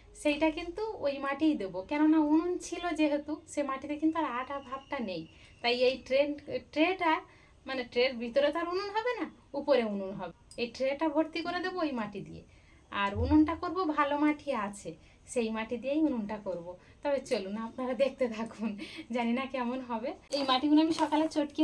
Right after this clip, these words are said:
রেখেছিলাম, তবুও এর মধ্যে এ নুড়ি কাঁকড় ভরা, কত বাঁচবো বলুন তো। আর ওই যে গামলায় মাটি,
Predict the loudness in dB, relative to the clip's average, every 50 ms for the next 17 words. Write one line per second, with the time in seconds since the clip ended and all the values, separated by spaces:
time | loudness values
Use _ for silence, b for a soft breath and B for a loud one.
0 | 4 4 2 0 0 0 0 0 0 -2 0 0 0 0 2 2 2 2 2 4
1 | 4 4 2 2 0 0 -2 -2 -4 -4 B B B B B -6 -4 0 2 4
2 | 6 6 6 6 6 4 2 2 0 0 -2 -2 -2 -2 -2 0 0 0 0 -2
3 | -2 -2 0 0 2 2 0 2 2 2 2 0 0 -4 -6 -6 -4 -4 -6 -4
4 | -2 0 0 0 0 -2 -2 B B B B B B B B _ _ -20 -20 -20
5 | _ -18 -16 -16 -16 -16 -18 -20 -20 -18 -18 -18 -18 -16 -14 -14 -14 -14 -14 -16
6 | -14 -12 -10 -10 -10 -12 -16 -18 -20 _ _ -6 -4 -4 -4 -8 -14 -18 -18 -10
7 | -6 -4 0 4 6 6 6 6 4 4 4 4 4 4 2 2 2 2 2 2
8 | 0 0 0